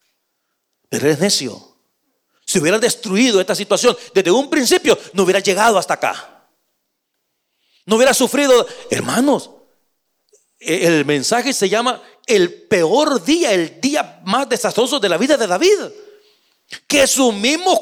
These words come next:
cuates, sus mismos amigos, lo querían apedrear usted. Fue difícil.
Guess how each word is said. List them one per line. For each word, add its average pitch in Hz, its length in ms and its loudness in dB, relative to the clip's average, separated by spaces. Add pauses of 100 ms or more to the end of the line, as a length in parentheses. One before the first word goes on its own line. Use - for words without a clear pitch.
cuates, 403 540 2
sus 262 120 0
mismos 226 340 0
amigos, 302 600 0 (380)
lo - 180 -2
querían 135 480 0
apedrear 247 500 0
usted. - 480 -4 (2250)
Fue 135 180 -2
difícil. 117 680 -4